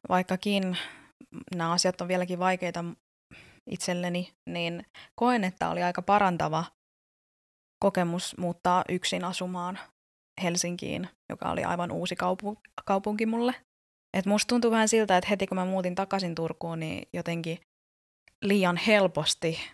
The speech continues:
mä ajauduin niinku takaisin vanhaan itseeni ja just siihen rooliin tai muottiin,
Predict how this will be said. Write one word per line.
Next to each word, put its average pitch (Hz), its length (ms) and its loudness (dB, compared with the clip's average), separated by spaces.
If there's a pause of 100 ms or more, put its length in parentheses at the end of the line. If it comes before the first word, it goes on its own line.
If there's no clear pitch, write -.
(440)
mä 151 320 0
ajauduin 160 540 2
niinku - 280 -6 (600)
takaisin 170 340 0
vanhaan 165 500 0 (360)
itseeni 185 560 -2 (500)
ja 160 80 6
just 165 280 2
siihen 180 460 2 (720)
rooliin 196 480 4
tai 170 160 2
muottiin, 175 800 -2